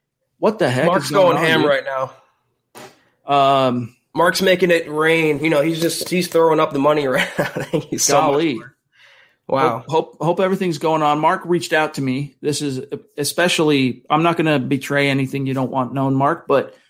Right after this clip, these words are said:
Speaker 1: Mark reached out to me privately to let me know he's juggling some stressors. Let's just put it that way.
Speaker 2: Mark.
Speaker 1: Um,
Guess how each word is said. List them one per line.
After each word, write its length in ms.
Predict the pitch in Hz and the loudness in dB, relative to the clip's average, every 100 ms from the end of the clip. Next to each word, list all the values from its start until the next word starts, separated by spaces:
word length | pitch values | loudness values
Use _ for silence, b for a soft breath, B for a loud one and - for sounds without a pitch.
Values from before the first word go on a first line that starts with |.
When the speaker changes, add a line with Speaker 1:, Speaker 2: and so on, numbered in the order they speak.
| b b | b b
Speaker 1:
Mark 220 | 160 156 | 0 0
reached 220 | 160 147 151 | 0 0 2
out 180 | 143 - | 0 -2
to 80 | |
me 180 | 147 147 | -2 -2
privately 640 | 135 143 139 139 139 165 170 | 0 0 2 2 0 -2 -4
to 120 | - 143 | -6 -4
let 160 | 139 | -2
me 60 | 147 | -2
know 420 | 139 139 139 127 | -2 0 0 0
he's 340 | 143 139 131 - | -2 -4 -4 -4
juggling 500 | - 151 151 147 143 | 0 0 2 0 0
some 420 | - 147 127 120 _ _ _ _ _ _ _ _ _ _ _ | -2 -2 -4 -6 _ _ _ _ _ _ _ _ _ _ _
stressors. 640 | - - 160 151 117 139 | -4 0 0 0 -4 -8
Let's 160 | - 139 | -8 -4
just 160 | 147 - | -4 2
put 140 | 147 | 2
it 80 | 143 | 4
that 240 | 143 123 | 2 0
way. 260 | 131 113 117 | -2 -4 -2
Speaker 2:
Mark. 400 | 160 143 - - | 0 0 -4 -4
Speaker 1:
Um, 380 | 139 131 127 | 0 2 0